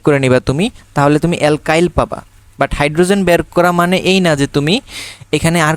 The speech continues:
কোনো কিছু অ্যাড করতে পারবে না। হাইড্রোজেন বের করা মানে তুমি সেই হাইড্রোজেনের হাতে অন্য কাউকে যুক্ত করবা,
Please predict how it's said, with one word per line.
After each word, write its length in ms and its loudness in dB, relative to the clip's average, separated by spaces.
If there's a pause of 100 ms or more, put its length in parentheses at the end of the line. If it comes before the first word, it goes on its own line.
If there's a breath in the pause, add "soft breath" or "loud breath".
কোনো 160 0
কিছু 160 -2
অ্যাড 160 0
করতে 160 -4 (100)
পারবে 300 0
না। 60 -8 (380)
হাইড্রোজেন 420 0
বের 200 2
করা 220 2
মানে 120 2 (100)
তুমি 200 2
সেই 160 0
হাইড্রোজেনের 560 0
হাতে 160 0 (220)
অন্য 160 2 (160)
কাউকে 260 2 (100)
যুক্ত 180 -2 (120)
করবা, 240 0